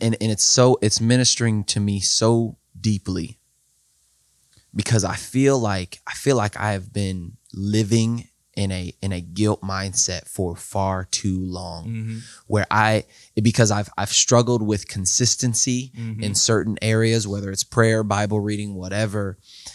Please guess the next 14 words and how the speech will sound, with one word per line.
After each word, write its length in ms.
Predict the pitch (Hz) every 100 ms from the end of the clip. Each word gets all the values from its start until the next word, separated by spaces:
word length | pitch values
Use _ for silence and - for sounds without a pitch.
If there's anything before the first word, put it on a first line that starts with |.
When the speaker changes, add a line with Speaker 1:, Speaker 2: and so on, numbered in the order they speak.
| - _
Speaker 1:
And 160 | 110 107
so, 420 | - 117 107 98 - - -
and 140 | 117
that 420 | 113 101 - 95 87
guilt, 680 | 104 160 185 127 - - - _ _ _ _ _ - _
um, 580 | 107 107 101 85 71 - _ _ _ _ _ _ -
causes 640 | - 127 131 127 123 113
me 300 | 113 110 107
to, 760 | - - 117 110 107 104 98 - _ _ _
to, 160 | - 110
to 260 | 92 - 123
do 200 | 98 127
the 100 | 110
most 520 | 107 104 135 - -